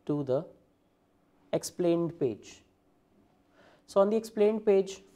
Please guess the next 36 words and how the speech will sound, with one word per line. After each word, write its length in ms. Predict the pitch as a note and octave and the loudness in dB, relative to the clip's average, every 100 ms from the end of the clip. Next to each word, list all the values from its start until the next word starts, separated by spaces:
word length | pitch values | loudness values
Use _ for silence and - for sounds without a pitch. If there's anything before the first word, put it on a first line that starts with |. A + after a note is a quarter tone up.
| D3+ | -2
first 340 | D#3 F#3 - | 0 0 0
is 240 | F#3+ F#3+ - - _ | -4 -4 -10 -20 _
how 180 | E3 F3+ | 4 6
horizontal 680 | D#3+ D#3 D#3 E3 E3 F3 E3 | 4 2 2 0 2 0 0
vertical 480 | C#3+ C#3 D#3 D#3+ | 0 -2 -2 -2
quotas 460 | D#3 D3 C#3 D3 C3 | -2 -4 0 -2 0
work 280 | C3 C#3+ D3 - | -2 -4 -4 -8
and 180 | C#3+ | -6
what 160 | C3+ C#3+ | -6 -8
Supreme 360 | - C3 B2+ A#2 | -10 -8 -8 -8
Court 220 | A#2+ - | -12 -10
said. 200 | - G2+ - _ _ _ _ _ _ | -10 -10 -14 _ _ _ _ _ _
तो 80 | D#3+ | 2
recently 440 | D#3 E3+ G#3 G3+ A3+ | 2 4 2 0 -2
Supreme 360 | G3+ F#3 F3 | -2 -2 -2
Court 200 | F3 F3+ | 0 0
की 80 | F#3+ | 0
एक 120 | F3+ | 0
judgment 400 | C#3+ C3+ D#3 E3 | 0 0 0 2
आई 140 | D#3+ D#3 | 0 0
थी, 200 | F3 F#3+ - _ _ _ _ _ - | -6 -10 -14 _ _ _ _ _ -6
uh, 160 | C#3+ C#3 | -2 0
named, 460 | C#3+ D3 D#3+ D#3 | 0 0 0 0
uh, 180 | D3+ C#3 C#3 - | 0 0 -2 -14
सौरव 440 | - - D#3+ F#3 F#3 | -4 4 4 4 2
यादव 400 | F3 D#3+ G3 G3+ - _ _ _ _ _ - | 2 4 2 -2 -14 _ _ _ _ _ -2
versus 440 | C#3 D3 C#3+ E3+ - | 0 0 0 -4 0
State 200 | D#3+ E3 | -2 0
of 120 | D#3 | -4
Uttar 240 | D3+ C#3+ C#3+ | -4 -6 -6
Pradesh। 340 | A#2+ B2 - - _ _ _ - | -6 -6 -6 -16 _ _ _ 0
तो 60 | |
इस 120 | F#3 - | 2 4
context 500 | F3+ E3+ F#3+ - - | 4 4 -2 -2 -2
में 120 | G3 | 0
ये 500 | F#3+ D3 E3+ F3 - | 0 2 2 0 -4